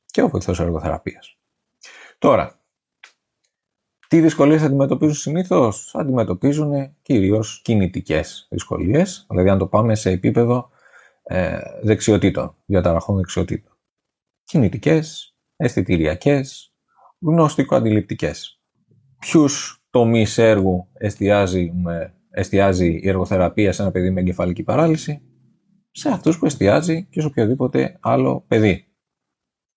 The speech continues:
Στο παιχνίδι, που είναι η κύρια δραστηριότητα των παιδιών, έτσι,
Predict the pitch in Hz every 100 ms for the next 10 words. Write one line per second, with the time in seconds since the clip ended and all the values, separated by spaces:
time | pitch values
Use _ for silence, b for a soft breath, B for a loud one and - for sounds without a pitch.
0 | _ - - 110 90 101 156 214 214 -
1 | _ _ _ _ _ _ _ 104 101 90
2 | 92 120 87 78 - _ _ _ _ _
3 | - 92 - 87 85 80 - - 85 -
4 | 95 135 110 - 101 -